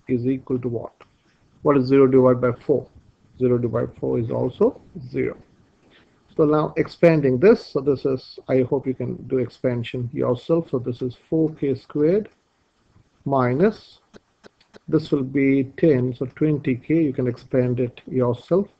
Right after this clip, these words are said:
I'm doing this faster to save time, plus twenty-five minus five K squared is equal to zero.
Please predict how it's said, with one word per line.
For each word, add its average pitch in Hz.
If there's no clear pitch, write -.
I'm 117
doing 120
this 117
faster -
to 117
save 117
time, 120
plus 160
twenty-five 131
minus 160
five 131
K -
squared 139
is 120
equal 123
to 110
zero. 113